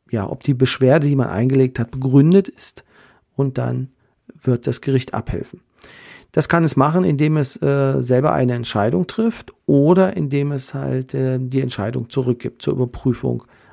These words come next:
an das zuständige Gericht. Also die beiden Optionen hat dann das Landgericht.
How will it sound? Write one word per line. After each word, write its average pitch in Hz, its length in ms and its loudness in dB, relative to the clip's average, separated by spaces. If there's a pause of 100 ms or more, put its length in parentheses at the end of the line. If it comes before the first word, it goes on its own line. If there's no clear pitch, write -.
(160)
an 104 220 -4
das 107 340 -8
zuständige 123 760 -6
Gericht. 131 460 -8
Also 127 120 -6
die 135 100 -2
beiden 131 220 -2
Optionen 120 500 -10 (380)
hat - 280 -6
dann 113 240 -4 (500)
das 107 460 -6
Landgericht. - 680 -6